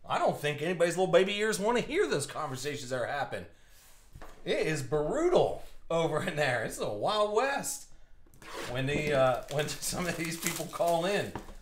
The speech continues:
So it, my suggestion is, if you ever do get 'em on the phone, kill 'em with kindness. Kill 'em with kindness if you ever do get on the phone.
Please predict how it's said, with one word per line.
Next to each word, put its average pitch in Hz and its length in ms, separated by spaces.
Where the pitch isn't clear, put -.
So 147 400
it, 160 320
my 196 200
suggestion 156 560
is, 117 220
if 107 100
you 123 80
ever 165 160
do 151 160
get 139 140
'em 113 80
on 104 80
the 92 60
phone, 101 160
kill 226 240
'em 226 80
with 147 160
kindness. - 840
Kill 196 240
'em 262 120
with 208 160
kindness 175 540
if 110 100
you 123 60
ever 135 160
do 147 100
get 143 180
on 120 60
the 113 80
phone. 117 340